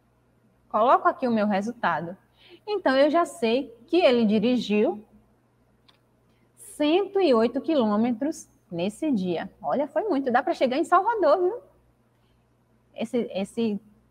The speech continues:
tanto de, essa distância aí que ele dirigiu durante esse dia. Então, gente, pra eu poder resolver essa conta aqui,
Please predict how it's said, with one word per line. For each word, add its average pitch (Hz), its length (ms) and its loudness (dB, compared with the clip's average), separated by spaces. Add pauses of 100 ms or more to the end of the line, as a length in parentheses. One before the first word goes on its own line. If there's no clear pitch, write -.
(100)
tanto 330 360 0
de, 269 300 -2 (720)
essa 208 220 -4
distância 226 560 -2
aí 269 140 2
que 262 120 -6
ele 262 140 2
dirigiu 208 580 -2 (300)
durante 190 340 -4
esse 240 220 -4
dia. 185 260 -6 (1500)
Então, 240 420 0
gente, - 380 -14 (300)
pra 403 160 2
eu 427 80 0
poder 247 220 2
resolver 202 440 0
essa 185 220 -2
conta 170 360 -8
aqui, 247 340 -6